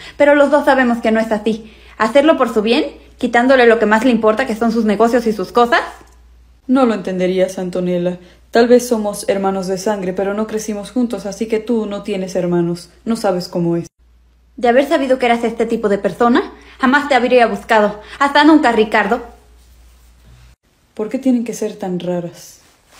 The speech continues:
Speaker 1: ¿Victoria? Sí, soy yo, Antonella. Tengo algo que contarte. Josué te está traicionando, está ayudando a Ricardo. <coughs> ¿Qué? ¿Cómo crees?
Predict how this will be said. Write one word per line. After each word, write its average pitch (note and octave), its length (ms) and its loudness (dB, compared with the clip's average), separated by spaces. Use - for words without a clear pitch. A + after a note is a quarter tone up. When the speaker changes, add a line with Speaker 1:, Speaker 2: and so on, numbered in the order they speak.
Speaker 1:
¿Victoria? A#3 480 -6
Sí, - 340 -6
soy A#3+ 160 2
yo, A3 160 0
Antonella. G#3 460 -4
Tengo C4 240 2
algo B3 220 0
que G#3+ 120 -6
contarte. G3+ 480 -6
Josué A3 280 0
te A#3 100 -6
está A3+ 200 -4
traicionando, G3+ 500 -2
está G3 160 -6
ayudando G#3 360 0
a G3+ 60 -2
Ricardo. F#3+ 480 -6
<coughs> C4+ 560 -2
¿Qué? F#3+ 420 2
¿Cómo F#4+ 260 0
crees? F#4 440 -2